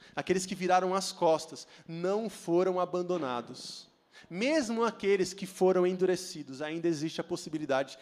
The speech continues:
de se-, de serem enxertados novamente na oliveira. Mesmo aqueles que parecem estar com folhas mortas, ainda pode existir possibilidade de vida,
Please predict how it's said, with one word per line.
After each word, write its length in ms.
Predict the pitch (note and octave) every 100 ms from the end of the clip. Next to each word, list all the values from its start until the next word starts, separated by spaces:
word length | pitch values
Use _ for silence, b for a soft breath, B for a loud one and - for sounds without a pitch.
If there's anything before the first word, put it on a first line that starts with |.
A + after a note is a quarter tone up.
| B B
de 140 | F3+
se-, 240 | - F#3
de 120 | F#3 D3
serem 340 | F#3 F3 F3+
enxertados 500 | F#3+ G3 F3+ E3+ E3+
novamente 540 | E3 F3 E3+ D3+ D#3+ -
na 100 | D#3
oliveira. 460 | D#3 C3+ A2 G#2 - _ _ _ _ _ _ _ B
Mesmo 440 | E3+ A3+ C#4+ A#3 A#3+
aqueles 420 | A#3+ G3 F#3 F3+
que 100 | -
parecem 720 | G3 F3 F3+ A3+ G#3 - C3 B B
estar 340 | - - G3
com 180 | - G3
folhas 400 | - G3 G#3 E3+
mortas, 720 | D#3 F#3+ A3 - D3 B2+ - - B
ainda 340 | E3+ F#3 G#3+ G3+
pode 300 | G3+ G3+ G3
existir 420 | E3 E3 - G#3+
possibilidade 760 | G#3 G3+ G#3 F#3+ F#3+ F#3 G#3 F3+
de 140 | G3
vida, 600 | G#3 C3+ F#3+ D#3+ A2+ G#2